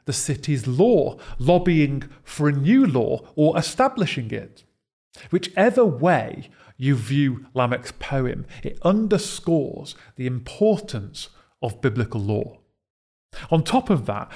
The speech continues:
we must discern when the Bible is descriptive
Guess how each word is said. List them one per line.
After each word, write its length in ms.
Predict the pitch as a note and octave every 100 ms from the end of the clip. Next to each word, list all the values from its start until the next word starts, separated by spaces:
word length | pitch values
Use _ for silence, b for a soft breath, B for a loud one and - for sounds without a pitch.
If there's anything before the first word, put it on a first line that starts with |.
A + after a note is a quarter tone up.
| B
we 120 | - D3
must 360 | E3 A3+ -
discern 640 | F#3+ - - F#3+ C#3 A2+ A2+ B -
when 340 | A#2+ G3 A#3+
the 100 | A3+
Bible 500 | D3+ D#3 D#3 C#3 C3+
is 160 | C#3 C3
descriptive 1200 | - B2+ - - - B3+ - - B2 G#2 -